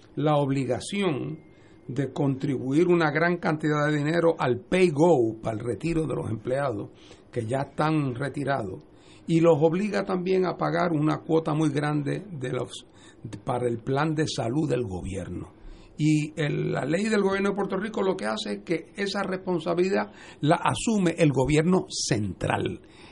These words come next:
es decir, el gobierno que ya está en quiebra. Y que por lo tanto, me parece a mí que la única posible razón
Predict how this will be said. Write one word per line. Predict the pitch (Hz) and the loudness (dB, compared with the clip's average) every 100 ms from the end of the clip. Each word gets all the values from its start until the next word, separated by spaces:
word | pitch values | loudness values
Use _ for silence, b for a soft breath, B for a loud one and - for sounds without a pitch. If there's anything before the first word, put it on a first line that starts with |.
| b | b
es | - 151 | -4 -2
decir, | 160 196 220 | 0 -2 2
el | 175 139 | 4 4
gobierno | 127 151 180 202 196 | 4 4 2 2 0
que | - 123 | 0 0
ya | 110 160 214 - | 2 2 2 -4
está | - - - 165 | -10 -8 -6 -4
en | 190 110 | 0 -2
quiebra. | - - 101 90 - - - - b b b b b - | -2 -6 -4 -4 -6 -8 -12 -16 b b b b b -6
Y | 143 | -6
que | 135 143 | -2 -4
por | - | -2
lo | 127 | -4
tanto, | 123 220 220 190 - - - - - | 2 2 2 0 0 -4 -20 -20 -6
me | 120 120 | -2 -2
parece | 113 107 117 | -2 -4 -4
a | 120 | -2
mí | 175 | -2
que | 233 262 | 0 0
la | 139 110 | 0 -2
única | - 220 349 185 123 | 2 4 4 0 -6
posible | 104 - - - 226 262 190 | -8 -10 -6 -2 0 0 -2
razón | 117 107 - - 233 214 - | -4 -8 -8 -2 0 0 -2